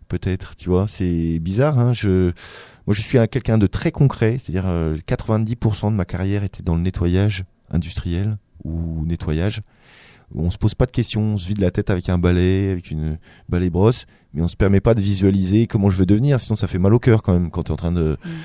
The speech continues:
Speaker 1: de nettoyer des chiottes et tu te visualises comme chanteur, tu dis : « Ah non, il y a un tel hiatus entre les deux que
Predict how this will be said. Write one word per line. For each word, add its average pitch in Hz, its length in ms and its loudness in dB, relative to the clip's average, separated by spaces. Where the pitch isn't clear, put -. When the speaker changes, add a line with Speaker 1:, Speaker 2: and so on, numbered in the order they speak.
Speaker 1:
de 82 60 -4
nettoyer 95 340 2
des 95 140 2
chiottes 110 260 2
et 104 40 -2
tu - 180 -10
te 82 100 -2
visualises 92 520 0
comme 90 180 -4
chanteur, 117 340 2
tu - 120 -10
dis : « 95 180 0
Ah 92 60 0
non, 110 120 2
il 101 80 2
y 92 60 2
a 85 60 0
un 85 40 0
tel 101 400 2
hiatus 98 540 2
entre 90 220 -2
les 85 100 2
deux 131 240 6
que 82 480 0